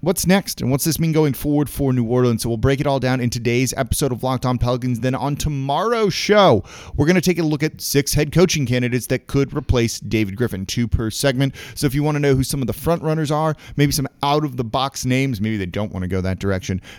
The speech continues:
be sure to listen to that. So subscribe to Locked On Pelicans wherever you get your podcasts.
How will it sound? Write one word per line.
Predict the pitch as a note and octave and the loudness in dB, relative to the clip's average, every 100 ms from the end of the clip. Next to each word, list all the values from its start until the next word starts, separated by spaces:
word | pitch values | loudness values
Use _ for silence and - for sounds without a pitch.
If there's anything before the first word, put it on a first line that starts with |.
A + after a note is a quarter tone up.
| - | 0
be | C3+ | 2
sure | - D3+ | 4 2
to | - C3+ | 2 0
listen | A#2+ A#2+ A#2+ | 0 0 -2
to | A2+ | 0
that. | A2 A2 | 0 0
So | A2 | -4
subscribe | - A#2+ - D3+ F3 D3+ | -4 -4 0 2 2 0
to | E3+ | 0
Locked | C#3+ A#3+ E3 | 2 0 0
On | D3+ C#3+ | 0 2
Pelicans | C#3 D#3+ F3 F3 - | 0 0 0 -2 0
wherever | C#3 - C3 B2 | -2 0 0 2
you | C3+ C#3+ | 2 2
get | A#2+ A#2+ | 0 0
your | B2 | 0
podcasts. | A2+ B2+ A#2+ - F#2 D2 - | 2 2 2 -2 -2 -4 -8